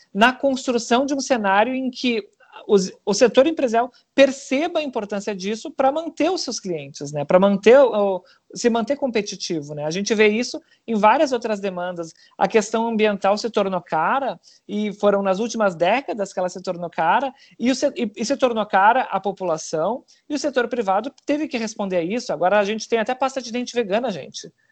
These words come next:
Então, é, é, é mais ou menos isso. E, e é, essa é uma questão difusa que vai afetar as nossas, tá, claro, já está nos afetando, mas afetar,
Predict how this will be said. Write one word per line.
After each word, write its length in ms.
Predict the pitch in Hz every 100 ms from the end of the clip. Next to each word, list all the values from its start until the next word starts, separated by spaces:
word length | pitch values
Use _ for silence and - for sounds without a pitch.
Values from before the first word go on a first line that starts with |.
| _ _ 185
Então, 240 | 202 220 - -
é, 460 | 202 202 190 - - - -
é, 480 | - 233 214 208
é 80 | 220
mais 180 | 233 262
ou 40 |
menos 160 | 285 269
isso. 180 | 226 - 247
E, 320 | 247 247 -
e 140 | 233
é, 180 | 226 -
essa 200 | 220 302
é 20 |
uma 60 | 294
questão 260 | 269 277 285
difusa 720 | 285 - 247 320 262 202 151 _ _
que 120 | - 202
vai 160 | 214
afetar 560 | 233 247 233 220 220 233
as 100 | 202
nossas, 320 | 208 - -
tá, 220 | 196 190 185
claro, 240 | - 202 160
já 120 | 170
está 220 | 175 202
nos 120 | 202 208
afetando, 360 | 214 220 233
mas 160 | 208 196
afetar, 500 | 196 214 214 220